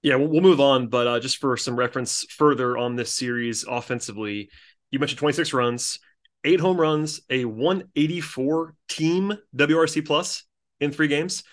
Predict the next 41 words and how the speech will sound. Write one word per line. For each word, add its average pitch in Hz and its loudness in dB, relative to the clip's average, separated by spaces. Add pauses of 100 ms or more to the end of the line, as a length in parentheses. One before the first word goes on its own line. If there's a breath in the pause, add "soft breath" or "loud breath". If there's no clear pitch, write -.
(120)
So 143 -6
basically, 151 2
the 127 -6
team 151 -2 (180 loud breath)
collectively 143 0
was 120 0
an 123 -4 (140)
M 127 -2
V 131 -2
P 151 -6
caliber 127 0
player 120 0
<laughs> - -
for 147 -4
three, 165 -6
for 147 0
three 139 -2
games 131 -2
in 123 -4
a 123 0
row, 127 0 (320 loud breath)
an 135 -6
O 156 6
P 151 4
S 147 2
over 131 0
a 120 0
thousand. 147 0 (320 loud breath)
Uh, 127 0
Riley, 151 4
Arcia, 147 0
and 127 -2
Harris 135 -2
all 131 -6
had 127 -2
O 131 -2
P 127 -4
Ss 127 -4
over 117 -6
thirteen 117 -8
hundred 151 -2